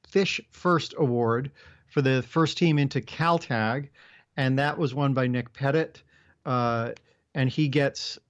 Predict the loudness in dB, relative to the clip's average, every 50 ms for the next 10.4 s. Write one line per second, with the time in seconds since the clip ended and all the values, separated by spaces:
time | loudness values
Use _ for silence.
0 | _ -2 0 0 2 0 0 -2 -4 -2 -2 0 0 2 2 2 0 0 -2 -6
1 | -6 -6 -8 -6 -2 0 2 2 2 2 2 0 0 0 -2 -4 -12 -10 -4 -2
2 | 0 0 0 0 0 0 -2 -4 -6 -2 -2 -2 -2 -4 -8 -16 -20 -10 -4 0
3 | 0 0 0 -2 -8 -12 -12 -8 -4 -2 -2 -2 -2 -6 -12 -12 -2 0 0 0
4 | 0 -2 -2 -2 0 0 0 0 0 -2 -4 -4 -2 0 2 2 2 2 2 0
5 | -2 -2 -2 -2 -2 -2 -2 -2 -2 0 2 2 0 0 -4 -8 -20 -20 -20 -20
6 | -20 -20 _ _ _ _ -2 0 2 2 2 0 -2 -2 -2 -2 -2 -2 -4 -6
7 | -8 -4 -4 -2 0 2 2 2 2 0 0 0 0 0 -2 -2 -4 -4 -2 -2
8 | -2 -2 -4 -8 -14 -20 -20 -20 -20 _ _ _ -2 0 0 0 0 0 -2 -4
9 | -2 2 2 2 2 2 2 2 2 2 2 2 0 -2 -2 -2 -2 0 -2 -2
10 | -4 -4 -2 -2 -4 -4 -10 -14